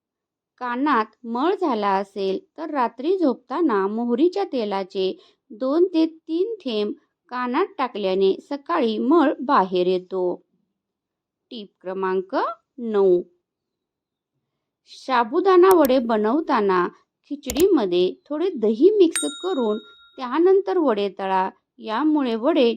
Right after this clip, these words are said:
छान क्रिस्पी बनतात. टीप क्रमांक दहा, पाय मुरगळला असेल तर आंबे हळद गरम करून त्याचा लेप त्या जागी लावल्यास सूज आणि दुखणे कमी होते. टीप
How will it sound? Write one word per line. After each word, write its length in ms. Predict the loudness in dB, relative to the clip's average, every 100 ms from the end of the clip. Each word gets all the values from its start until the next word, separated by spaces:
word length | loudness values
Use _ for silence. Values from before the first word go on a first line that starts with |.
| -6
छान 300 | -6 -2 -2 -4 -12
क्रिस्पी 440 | -14 -14 _ -10
बनतात. 580 | -6 -4 -4 -2 -2 -2 -6 _ _ _ _ _ _ _ _ _ _ _ -12
टीप 220 | -12 -12
क्रमांक 480 | -12 -6 -2 -2 -2 -4
दहा, 480 | 0 0 2 2 2 -4 _ _ _ _ -10
पाय 200 | -2 2
मुरगळला 720 | 2 2 -2 0 2 4 2
असेल 480 | 2 -2 -4 -4 -6
तर 240 | -2 -2 -2 _ _ _
आंबे 320 | -12 -8 -4
हळद 360 | -2 0 0 -2 -4
गरम 320 | -4 2 4
करून 440 | 4 2 2 0 -2
त्याचा 420 | -2 -4 0 0
लेप 300 | 2 0 -2 _
त्या 160 | -8 -4
जागी 360 | -2 0 0 0
लावल्यास 460 | 2 4 4 2 -2 _ _ _
सूज 360 | _ -2 0 0 -4
आणि 220 | -4 -2
दुखणे 480 | 0 0 4 4 4 0 -2
कमी 260 | -4 0
होते. 600 | 0 -2 -6 -6 -2 -2 -4 _ _ _ _ _ _ _ _ _ _ _ _ -14
टीप 200 | -12 -12